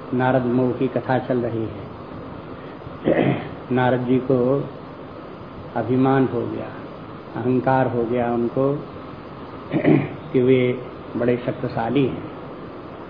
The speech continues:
उन्होंने काम क्रोध पर विजय प्राप्त कर ली। शंकर जी ने उनको समझाया कि देखो, ये ठीक नहीं है, किसी से और बताना मत इस प्रकार की बात। भगवान शं-,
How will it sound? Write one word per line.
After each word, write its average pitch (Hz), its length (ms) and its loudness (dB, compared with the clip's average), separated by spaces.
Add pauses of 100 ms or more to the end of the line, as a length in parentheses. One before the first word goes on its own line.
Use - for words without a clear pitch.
(180)
उन्होंने 123 380 4
काम 123 320 2
क्रोध 127 360 0
पर 123 80 0
विजय 123 280 6
प्राप्त 120 380 0
कर 107 120 -4
ली। 107 260 -6 (1700)
शंकर 127 380 4
जी 131 160 4
ने 135 100 6
उनको 131 240 4
समझाया 127 560 2
कि 127 120 0
देखो, 123 460 0 (960)
ये 123 80 2
ठीक 135 300 0
नहीं 139 240 6
है, 117 100 0
किसी 123 300 -2
से 123 120 0
और 120 120 2
बताना 123 440 0
मत 139 220 4
इस 127 60 -2
प्रकार 123 420 -2
की 120 160 -4
बात। 110 460 -6
भगवान 123 300 -2
शं-, 123 300 -2